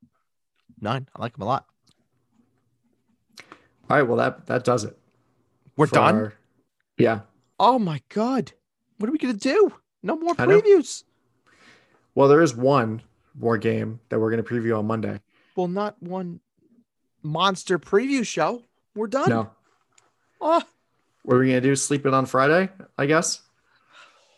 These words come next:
Speaker 1: Hey, <laughs> don't get me excited like that. I'm not, I'm, I'm, we're still alive. <laughs>
Speaker 2: Oh, God.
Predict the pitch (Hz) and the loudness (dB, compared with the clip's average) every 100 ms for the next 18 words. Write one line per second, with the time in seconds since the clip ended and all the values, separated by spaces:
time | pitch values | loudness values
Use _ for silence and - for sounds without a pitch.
0 | _ _ _ _ _ _ _ - _ _ | _ _ _ _ _ _ _ -20 _ _
1 | _ _ - - - - _ - - - | _ _ -18 -18 -18 -20 _ -20 -16 -6
2 | 107 90 - - - - - 262 - - | -4 -4 -12 -20 -20 -20 -12 -8 -8 -2
3 | 123 147 170 160 156 - 139 120 98 92 | 0 4 4 4 0 2 4 4 2 -2
4 | - 98 107 113 120 120 - 104 107 117 | -4 -2 0 0 -2 -4 -4 -6 -6 -4
5 | 127 - 127 151 131 95 - - - _ | -2 2 2 2 0 -2 -6 -6 -18 _
6 | _ - - 127 120 - 156 135 - - | _ -20 -16 -12 -12 -12 -12 -14 -14 -12
7 | - - - - - _ _ _ _ _ | -10 -12 -14 -20 -20 _ _ _ _ _
8 | _ 117 123 127 127 | _ -12 0 2 2